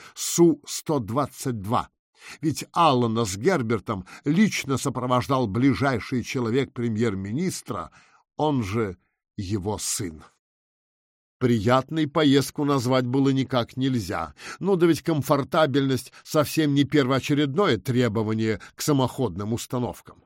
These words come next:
По дороге у Аллана вполне хватило времени, чтобы обдумать две не последние вещи, а именно, что он скажет Ким Ир Сену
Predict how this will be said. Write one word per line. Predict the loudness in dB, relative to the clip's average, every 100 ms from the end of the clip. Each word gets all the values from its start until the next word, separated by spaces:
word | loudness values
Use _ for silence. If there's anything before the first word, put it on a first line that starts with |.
| _ -18 -4
По | 0
дороге | 2 4 2 2 0 2
у | -2 -2
Аллана | 0 2 2 2 0
вполне | 0 0 0 2 2
хватило | 0 -2 2 4 4
времени, | 4 4 2 -2
чтобы | -2 -2 0 0
обдумать | 2 2 2 0
две | 0 2 4
не | 2
последние | -2 -4 -2 -2 0 0 2
вещи, | 2 0 -2 -4 -2
а | -2 -4 -4
именно, | -2 -2 -4 -8 -10 -14 -18 _ _ -20 -20 -12
что | -12 -2 2
он | 2 2
скажет | -4 -4 -2 0 -2 -4
Ким | -4 -2 -2
Ир | -4 -8 -6
Сену | -8 -2 0 -2 -6